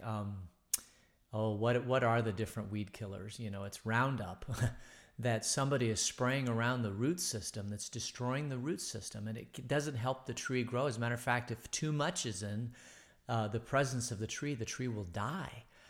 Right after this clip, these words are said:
Uh, and so the tree needs, it needs water, it needs, it needs fertilizer, it needs sunlight from God, it needs C O two, it needs all that stuff to grow. Uh,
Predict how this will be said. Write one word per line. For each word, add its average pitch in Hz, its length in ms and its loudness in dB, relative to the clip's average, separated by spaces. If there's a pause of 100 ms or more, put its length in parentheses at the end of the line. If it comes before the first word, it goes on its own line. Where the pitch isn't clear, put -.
(300)
Uh, 107 340 4
and 120 120 0
so 135 200 6
the 113 120 4
tree 147 340 2
needs, 110 460 2
it - 240 -6
needs 107 360 -2
water, 147 640 6
it 113 200 -4
needs, 98 540 -6
it 113 120 -10
needs 110 200 -8
fertilizer, 143 640 2
it 107 60 -8
needs 95 180 -10
sunlight 131 580 -2
from 104 200 -6
God, 117 340 0
it 117 140 -6
needs 101 280 -6
C 131 300 -2
O 123 120 2
two, 120 260 -4
it 110 80 -2
needs 104 240 -6
all 127 180 2
that 127 220 -2
stuff - 340 -2
to - 120 -8
grow. 101 380 -2 (720)
Uh, 101 280 -2